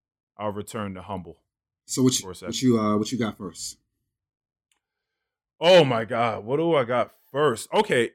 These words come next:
Speaker 1: well, well, before we get anything serious,
Speaker 2: Mm.
Speaker 1: 'cause I got some serious stuff and then I got some kinda whatever stuff.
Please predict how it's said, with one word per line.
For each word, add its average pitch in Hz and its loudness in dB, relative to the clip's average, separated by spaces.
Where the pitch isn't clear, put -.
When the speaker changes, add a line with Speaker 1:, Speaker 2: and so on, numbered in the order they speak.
Speaker 1:
well, 131 -2
well, 214 0
before 285 -2
we 381 2
get 220 2
anything 156 -2
serious, - -10
Speaker 2:
Mm. 92 -18
Speaker 1:
'cause 123 -12
I 165 -2
got 160 0
some 120 -8
serious 92 -14
stuff 90 -18
and 90 -20
then 95 -10
I 98 -6
got 92 -6
some 87 -20
kinda 85 -10
whatever 90 -8
stuff. - -20